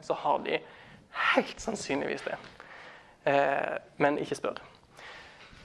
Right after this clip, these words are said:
Og gutter tror også at jenter tenker helt likt som seg selv, sånn som vi ofte gjør som mennesker. Gutter tror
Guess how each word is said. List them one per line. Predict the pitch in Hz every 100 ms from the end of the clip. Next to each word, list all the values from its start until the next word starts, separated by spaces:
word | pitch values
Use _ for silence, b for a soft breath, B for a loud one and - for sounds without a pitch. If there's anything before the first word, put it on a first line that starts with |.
| B B - - - - - _ _ _ - b b b b - - -
Og | 160
gutter | 190 185 156
tror | - 170 143
også | 151 175 202
at | 151
jenter | 147 160 143
tenker | - 139 -
helt | - 143 -
likt | 151 - -
som | - 165
seg | - 233
selv, | - 147 - -
sånn | - 139
som | 147
vi | -
ofte | - -
gjør | 147 - -
som | 151
mennesker. | 156 160 - - - B B B
Gutter | - 202 156 151
tror | 170 196